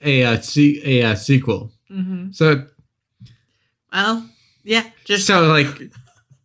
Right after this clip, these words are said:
Speaker 1: if somehow Vance wins,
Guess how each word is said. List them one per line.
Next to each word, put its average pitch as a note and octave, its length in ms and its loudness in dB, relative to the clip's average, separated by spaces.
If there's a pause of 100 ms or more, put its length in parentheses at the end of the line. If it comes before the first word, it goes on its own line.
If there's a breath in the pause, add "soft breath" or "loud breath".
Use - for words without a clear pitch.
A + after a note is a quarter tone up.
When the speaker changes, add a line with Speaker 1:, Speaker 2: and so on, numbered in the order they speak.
(1120)
Speaker 1:
if C#3+ 460 -2
somehow D#3 680 0 (600)
Vance C3+ 320 2
wins, G#2 480 -6